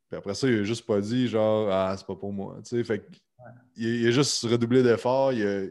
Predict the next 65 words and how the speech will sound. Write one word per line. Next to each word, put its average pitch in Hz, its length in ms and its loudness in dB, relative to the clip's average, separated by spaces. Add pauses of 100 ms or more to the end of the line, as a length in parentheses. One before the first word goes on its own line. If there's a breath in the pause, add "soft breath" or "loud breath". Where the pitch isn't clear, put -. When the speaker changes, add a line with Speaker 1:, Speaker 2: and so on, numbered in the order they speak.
(340)
Speaker 1:
il 104 80 -4
a 101 80 0
appris - 200 -6
de 110 140 0
ça, - 160 -6
puis 110 140 -10
il, 92 120 -4
il 90 120 -14
s'est 104 160 -12
propulsé. 101 520 -6
Puis, 113 200 -6
tu - 60 -20 (360 loud breath)
sais, 131 60 -2
je - 80 -6
pense 127 260 0
que - 80 -4
toutes 139 240 0
les, 110 220 0
les 98 160 0
choses, 123 300 0
des 101 100 -2
fois, 123 180 -4
que, 95 360 -2
tu 87 60 -12
sais, 113 100 -8
cette - 120 -10
année, 104 160 -2
il 127 40 -2
y - 20 0
a 110 40 -2
peut-être 104 260 -4
du 104 60 -6
monde 117 220 -2
qui 117 100 -8
ont, 95 140 -4
qui 98 80 -12
ont 92 60 -8
fait 90 160 -12
faillite, 104 260 -4
il - 60 -18
y - 20 -16
a - 0 -
peut-être 104 200 -8
du 101 40 -8
monde 117 220 -4
qui 107 80 -10
ont 98 100 -6
eu 98 180 -8
de 98 200 -20
la 92 80 -4
misère, 98 200 -2
qui 104 100 -8
ont 92 80 -6
dû 95 120 -6
affermer 98 400 -6
leur, 92 220 -2
leur 87 160 -6
truc. 135 240 -4
Tu - 60 -20 (360 loud breath)
sais, 113 120 -6
voyez 101 280 2
pas 98 140 -2
ça 123 120 -2
comme 98 260 -2
la, 87 440 -6